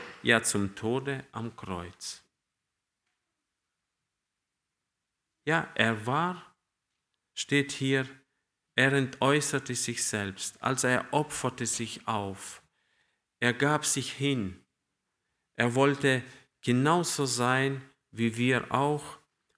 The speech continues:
Und darum, wenn wir mit unseren Problemen und Schwierigkeiten und alles, was uns so begegnet auf dieser Erde, vor Jesus kommen,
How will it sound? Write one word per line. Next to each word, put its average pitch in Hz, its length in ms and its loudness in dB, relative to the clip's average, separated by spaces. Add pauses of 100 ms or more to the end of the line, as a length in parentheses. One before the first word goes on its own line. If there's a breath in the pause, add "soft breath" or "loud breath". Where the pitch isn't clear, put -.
Und 120 220 -6
darum, 127 540 -2 (720)
wenn 135 500 2
wir 104 300 0 (1700)
mit 117 160 -8
unseren 127 480 -2
Problemen 123 640 -2
und 107 160 -4
Schwierigkeiten 110 1080 -6 (1000)
und 123 160 0
alles, 156 360 4
was 135 220 2
uns 131 220 0
so 117 120 2
begegnet 127 720 0
auf 104 180 -6
dieser 117 380 0
Erde, 123 520 -2 (1200)
vor 113 180 2
Jesus 131 580 0
kommen, 92 420 -12